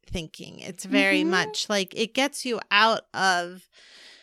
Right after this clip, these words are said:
Speaker 1: the nuance and everything you're feel, it gets you out of your feelings and into your, it's a very, um, and, and just, especially when you're blaming yourself, oof,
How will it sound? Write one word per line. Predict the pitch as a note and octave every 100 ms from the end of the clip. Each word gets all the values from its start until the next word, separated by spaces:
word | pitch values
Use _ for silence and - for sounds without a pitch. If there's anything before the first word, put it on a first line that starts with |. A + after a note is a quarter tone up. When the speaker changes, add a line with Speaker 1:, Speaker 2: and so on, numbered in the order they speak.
| _ _ -
Speaker 1:
the | A#3
nuance | A#3 B3+ C4+ B3 G#3+ F#3+ - - F3
and | G3+ G3 -
everything | G#3+ A3+ A#3 G#3 A#3
you're | A3
feel, | - C4 C4
it | - A#3+
gets | D#4+ -
you | A#3+
out | G3 G#4 D#4+
of | F3 F#3
your | D#3+
feelings | - E3 - D#2 G2 F#3 - -
and | A3+ G#3+
into | A#3 C4 - A3
your, | -
it's | A3 -
a | B3
very, | G3 A3+ A#3 A#3 A3 G#3
um, | G3+ G3 F3+ F3 - -
and, | A3 G#3 -
and | G#3+ G#3
just, | G3 A3 - -
especially | A3 C#4 C#4+ C#4
when | B3+ G#3
you're | G#3
blaming | G#3+ G#3+ G3
yourself, | F3+ F3 - - A3+ G3 - - - - - -
oof, | G#3+ - -